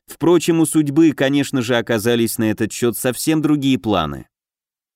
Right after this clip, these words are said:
«Отведите его сиятельство к автомобилю, капитан», негромко скомандовал Геловани. «И велите прислать людей, чтобы обыскать апартаменты».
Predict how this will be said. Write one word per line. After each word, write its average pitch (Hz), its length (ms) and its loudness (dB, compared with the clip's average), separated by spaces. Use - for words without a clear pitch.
«Отведите 123 760 0
его 135 200 2
сиятельство 127 680 0
к - 80 -8
автомобилю, 120 720 0
капитан», 80 600 -8
негромко 131 580 -2
скомандовал 127 680 0
Геловани. 113 680 0
«И 90 140 -2
велите 143 420 4
прислать 135 520 -2
людей, 135 340 2
чтобы 127 320 0
обыскать 127 500 0
апартаменты». 104 920 -2